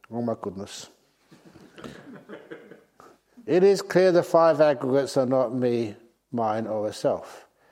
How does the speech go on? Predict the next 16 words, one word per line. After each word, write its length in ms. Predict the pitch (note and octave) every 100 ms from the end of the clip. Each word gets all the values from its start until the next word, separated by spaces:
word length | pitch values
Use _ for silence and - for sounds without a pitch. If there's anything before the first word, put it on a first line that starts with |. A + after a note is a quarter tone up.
| _ _ _
Great. 280 | A3 G#3+ - - - _ _ _ _ _ _ _ _ _
How, 400 | - F3+ F3+ C3+
how, 380 | - C#3 D3 B2+ -
however, 580 | - C#3+ F3 F3+ F#2+ - - _ _
having 280 | - C#3 C3+
had 160 | C3 C3+
a 80 | B2+
taste 440 | - F#3 G3+ -
of 100 | B2+
this 240 | C3 B2+
in 100 | C3
meditation, 680 | B2+ C3+ C3+ - C3 B2+ -
emerging 540 | A2 B2 D3+ D3 C#3 B2
dissolution 680 | C3+ B2 B2 B2 B2+ -
and 180 | A2+ A2
joy, 360 | - C3+ B2